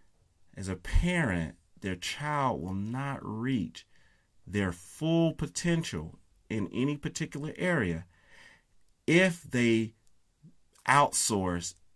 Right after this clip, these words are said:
one hundred percent of their development to someone else. Okay, so I said a lot there, but a parent trainer, you know, if you have a pie chart of, you know, deliberate practice and development, the parent trainer believes that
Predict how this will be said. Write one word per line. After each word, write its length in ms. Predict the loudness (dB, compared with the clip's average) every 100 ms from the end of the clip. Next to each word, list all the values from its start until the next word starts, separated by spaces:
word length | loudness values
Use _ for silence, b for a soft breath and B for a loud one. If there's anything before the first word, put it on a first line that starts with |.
| _ -6
one 220 | 0 0
hundred 540 | 0 -6 0 0 0
percent 380 | -4 -6 -4 -2
of 120 | -2
their 120 | -2 -4
development 680 | -4 0 0 2 -2 -4
to 100 | -6
someone 440 | -6 -4 -2 -4 -6
else. 360 | -10 -16 -20 _ _ _ _ _ _ _ _ _ _ _ _ _ _ _ -18
Okay, 280 | -2 0 0
so 140 | -2
I 60 | -2
said 220 | -2 0
a 80 | 0
lot 360 | 2 0 0 -4
there, 180 | -6
but 120 | -6 -8
a 40 |
parent 400 | -6 -4 -2 -4
trainer, 420 | -2 0 2 -2 B B B B B B
you 120 | -4 0
know, 120 | 0
if 100 | 2
you 100 | 4
have 100 | 4
a 60 |
pie 360 | 2 2 4 4
chart 360 | 4 2 4 4
of, 300 | -2 -4 -8
you 140 | -8
know, 240 | -8 -8 -12 -8
deliberate 480 | -2 2 4 4 0
practice 480 | 4 2 2 -4
and 140 | -2 -2
development, 680 | 0 2 2 2 -2 -4 -8 b b b b b -14
the 80 |
parent 380 | -6 0 2 2
trainer 360 | 0 -2 0 0
believes 480 | 0 0 2 2 0
that 220 | -4